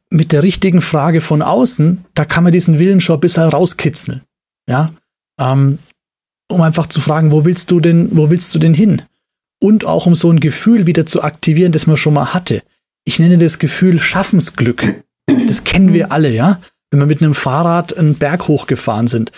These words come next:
Das fühlt sich mit einem normalen Mountainbike oben einfach deutlich besser an als mit einem E-Bike.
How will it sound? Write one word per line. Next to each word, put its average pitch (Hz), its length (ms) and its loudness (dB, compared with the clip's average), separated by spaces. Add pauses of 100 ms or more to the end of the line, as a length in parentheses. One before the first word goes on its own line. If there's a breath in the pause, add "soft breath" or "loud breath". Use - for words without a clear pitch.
(240 loud breath)
Das - 160 -2
fühlt 180 300 0
sich - 320 -2
mit 151 180 -2
einem 151 80 2
normalen 139 460 2
Mountainbike 139 800 -2
oben 175 320 2
einfach 151 320 -2 (100)
deutlich 196 480 0
besser 143 320 -2
an 147 280 0
als - 200 -4
mit 151 160 0
einem 175 140 2
E-Bike. - 480 -2